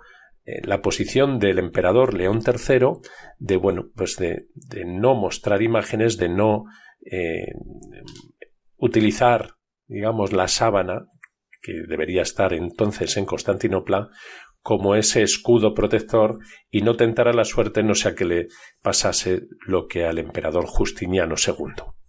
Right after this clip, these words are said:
Cuando en el año setecientos veintiséis hubo una erupción volcánica que esparció una gran cantidad de humo y,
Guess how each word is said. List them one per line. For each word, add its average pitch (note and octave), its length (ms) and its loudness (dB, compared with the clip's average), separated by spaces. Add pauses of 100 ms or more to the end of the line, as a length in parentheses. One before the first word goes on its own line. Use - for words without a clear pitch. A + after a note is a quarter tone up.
(160)
Cuando A2 340 0
en G#2 80 0
el G#2 160 0
año B2+ 500 2
setecientos A2 720 -2
veintiséis G#2+ 800 0 (340)
hubo A2 220 2
una G#2+ 240 4
erupción G2+ 460 0
volcánica G2+ 800 0
que E2+ 320 -2 (480)
esparció G#2+ 720 0
una G2+ 280 -4
gran G2+ 220 -2
cantidad G2 640 0
de F2 240 -6
humo F#2+ 460 0
y, F2 340 -8